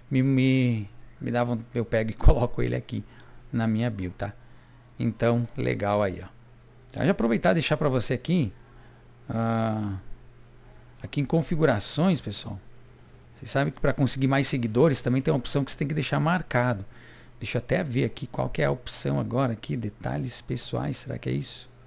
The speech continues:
Acho que não. Mas eu vou aproveitar e quero mostrar pra vocês. Não, não é isso.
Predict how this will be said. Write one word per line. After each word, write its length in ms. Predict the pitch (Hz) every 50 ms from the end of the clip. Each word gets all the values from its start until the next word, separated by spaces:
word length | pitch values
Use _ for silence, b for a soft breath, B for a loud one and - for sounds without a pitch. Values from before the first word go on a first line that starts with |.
| - - - - - - - - - - - - - - - - - - - - - - - - - - - - - - - - - - - - - - - - - - - - - - - - - - -
Acho 180 | - - - 135
que 160 | 127 131 117
não. 420 | 104 101 104 110 123 135 139 135 127 - - - - - - - - - - - - - - - - B B B B B B B B
Mas 100 | - 107
eu 40 | 123
vou 60 | 143
aproveitar 380 | 139 - 165 151 143 - 139
e 40 | 143
quero 160 | - 151 151
mostrar 380 | 156 160 165 - - - 135 143
pra 120 | 147 147
vocês. 360 | 156 156 156 - - 113 104 107
Não, 200 | 117 117 113 110
não 220 | 120 131 127 110
é 80 | 107 107
isso. 340 | 101 101 101 - - -